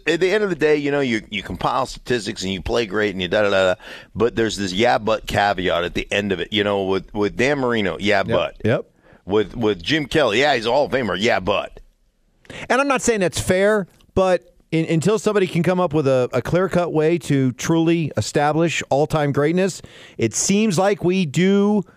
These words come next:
Speaker 2: defer to the idea of, yeah, not only were they great, but they won championships to
Speaker 1: Mm-hmm.
Speaker 2: back it up. And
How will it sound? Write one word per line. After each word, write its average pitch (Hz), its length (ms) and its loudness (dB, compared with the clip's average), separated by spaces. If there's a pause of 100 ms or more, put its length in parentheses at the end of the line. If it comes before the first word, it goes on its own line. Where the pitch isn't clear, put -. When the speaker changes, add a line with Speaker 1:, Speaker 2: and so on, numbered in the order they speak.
(280)
Speaker 2:
defer 175 540 2
to 160 160 -2
the 156 140 2
idea 151 560 2
of, 135 160 -6
yeah, 160 160 2
not 156 160 2
only 175 160 2
were 156 120 2
they 143 120 0
great, 151 400 0
but 139 140 -2
they 139 80 2
won 139 200 2
championships 135 680 0
to 95 60 -2
Speaker 1:
Mm-hmm. 90 60 -4
Speaker 2:
back 120 240 0
it 165 80 2
up. 240 320 0
And 151 300 0